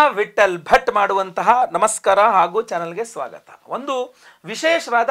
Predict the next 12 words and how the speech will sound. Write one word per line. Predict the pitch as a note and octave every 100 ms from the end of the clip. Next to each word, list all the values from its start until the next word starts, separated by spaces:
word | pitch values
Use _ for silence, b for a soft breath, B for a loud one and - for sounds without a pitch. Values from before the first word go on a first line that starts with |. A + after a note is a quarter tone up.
| -
ಅಪ್ಡೇಟ್ | F#3+ F#3+ E3+ - E3+
ಮೀನರಾಶಿಯವರಿಗೆ. | G3+ F3 E3 - C3+ B2 G#2+
ಏನಪ್ಪಾ | A3+ B3+ A#3+
ಅಂತಂದ್ರೆ, | G3+ E3+ E3 C#4+ G4 _ _ _ -
ಚಂದ್ರಗ್ರಹಣ | A#3 C#4+ B3+ F#3+ D#3+ D3+
ಇದೆ. | A#2 - _ _ _ _ _ _ _ _
ಎರಡ್ | - G3
ಸಾವಿರದ | B3 B3 A3
ಇಪ್ಪತ್ನಾಲ್ಕನೇ | - B3 B3 A3+ A3+ A3 A3
ಇಸ್ವಿಯ | F#3 A#3 B3
ಮೊದಲನೇ | F#3 G3 A#3 B3
ಗ್ರಹಣ, | G3+ G3